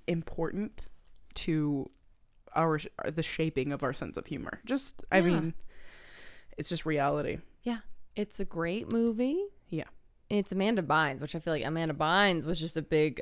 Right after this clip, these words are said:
Speaker 2: foundational pillar to our lives because we were very interested in comedy from a young age.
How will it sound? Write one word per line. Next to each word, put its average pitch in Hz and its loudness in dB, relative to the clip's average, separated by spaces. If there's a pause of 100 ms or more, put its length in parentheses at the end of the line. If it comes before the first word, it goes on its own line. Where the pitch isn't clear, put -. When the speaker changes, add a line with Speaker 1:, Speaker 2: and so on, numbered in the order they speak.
Speaker 2:
foundational 151 -2
pillar 147 6
to - -4
our 190 4
lives 147 -2
because 165 -6
we 202 -2
were 180 0
very 165 6
interested 160 -2
in 156 -2
comedy 151 0
from 147 -4
a 139 -2
young 139 0
age. 139 -2